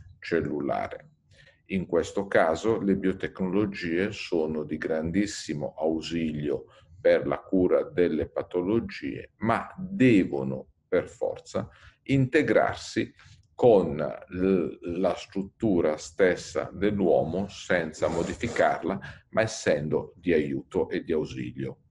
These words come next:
Oggi le biotecnologie non sono soltanto naturalmente le tecnologie genetiche o le tecnologie,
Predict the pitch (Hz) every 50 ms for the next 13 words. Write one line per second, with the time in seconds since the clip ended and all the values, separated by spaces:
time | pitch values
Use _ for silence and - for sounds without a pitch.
0 | _ _ _ _ _ _ - 92 92 82 82 - 104 123 127 127 123 95 87 82
1 | 82 - - 78 - - 85 80 80 82 82 71 - 85 82 80 73 73 73 71
2 | - - - - 92 95 85 76 73 - - - 62 - - _ - 78 78 73
3 | 71 69 - - - - 71 - - - - 73 67 67 69 69 73 78 78 76
4 | 73 73 71 - - - - - _ _ _ - - _ _ - - 90 92 90
5 | - - 78 - - 82 80 80 78 78 78 78 78 - 90 92 87 78 73 71
6 | - - 78 73 73 78 80 80 80 78 - - - 78 - - - - 65 -
7 | - - 87 85 80 65 64 76 78 - - - 71 - _ - 82 78 78 76
8 | 76 71 69 - - 85 80 80 78 73 71 -